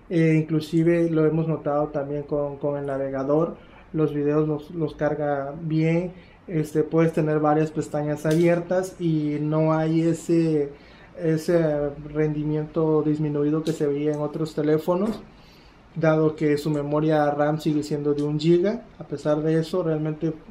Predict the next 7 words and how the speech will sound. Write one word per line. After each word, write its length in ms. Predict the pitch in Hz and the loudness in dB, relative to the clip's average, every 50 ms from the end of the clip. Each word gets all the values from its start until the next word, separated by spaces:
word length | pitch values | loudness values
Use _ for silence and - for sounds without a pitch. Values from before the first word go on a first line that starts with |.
| - - - - | -20 -16 -8 -4
funciona, 640 | 160 151 151 - - 165 165 170 185 202 208 202 - - - - - - - - | -4 -4 -2 0 0 0 2 2 0 -2 -4 -6 -8 -12 -20 -20 -20 -20 -12 -6
jala 300 | - 156 160 160 156 - | -2 0 0 0 0 -2
perfecto. 680 | - 143 143 - 170 170 175 175 - - 208 208 208 208 - - - - - - - - - - - - - - - - - - - - - - - - - - - - | -4 -8 -4 -2 -2 -2 -2 -2 -2 0 0 0 0 -4 -10 -20 -20 -20 -20 -20 -20 -20 -20 -20 -20 -20 -20 -20 -20 -20 -20 -20 -20 -20 -20 -20 -20 -20 -20 -20 -8 -2
Realmente 420 | 160 165 165 165 170 165 170 170 | 0 2 4 4 4 4 2 2
no, 140 | 160 160 160 - | 0 0 -2 -4
no 280 | 175 165 160 160 160 165 | -2 0 2 2 2 2
le, 160 | 165 160 | 2 0